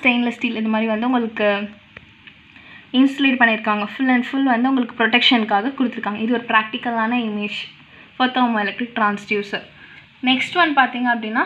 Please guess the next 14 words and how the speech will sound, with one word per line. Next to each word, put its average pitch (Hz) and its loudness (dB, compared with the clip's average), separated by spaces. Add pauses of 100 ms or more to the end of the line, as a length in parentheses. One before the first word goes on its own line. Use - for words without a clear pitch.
(200)
thermopile. 269 4 (540)
thermopile-ன்றது 254 2
ஒண்ணுமே 233 -2
இல்ல. 226 2 (960)
நமக்கு 233 2
ரெண்டு 269 6
dissimilar 302 2
மெட்டல்ஸை 240 0
connect 240 2
பண்ணி 247 4
வச்சிருக்கதை 233 0
நம்ம 240 2
என்னன்னு 233 2
சொல்லுவோம்னா, 226 2